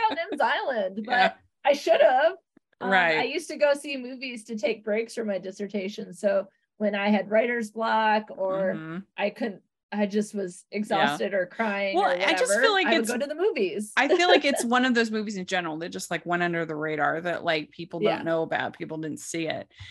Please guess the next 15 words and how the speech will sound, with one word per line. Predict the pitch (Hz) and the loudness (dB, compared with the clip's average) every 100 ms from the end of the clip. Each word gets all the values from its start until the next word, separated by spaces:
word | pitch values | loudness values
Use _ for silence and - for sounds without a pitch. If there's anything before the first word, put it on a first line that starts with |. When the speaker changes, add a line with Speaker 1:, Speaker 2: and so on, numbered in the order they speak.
| - - - | -20 -12 -2
Speaker 2:
Uh, | 151 156 | 0 0
so | - 147 143 151 165 - _ _ - | 0 2 4 2 0 -8 _ _ 0
yeah, | 196 165 | 2 2
people | 190 202 | 0 -4
should | 202 190 | -4 -4
check | 185 | -4
it | 175 | 0
out. | 160 160 - - - | 2 2 0 -6 -16
My | - - 254 | -4 2 4
number | 359 320 | 2 0
six | 247 240 | 0 -2
is | - 240 | -4 -6
The | 240 | -6
Christmas | - 202 180 - | -8 -8 -8 -8
Promise. | 156 123 131 165 240 - - | -4 -2 0 0 -2 -4 -8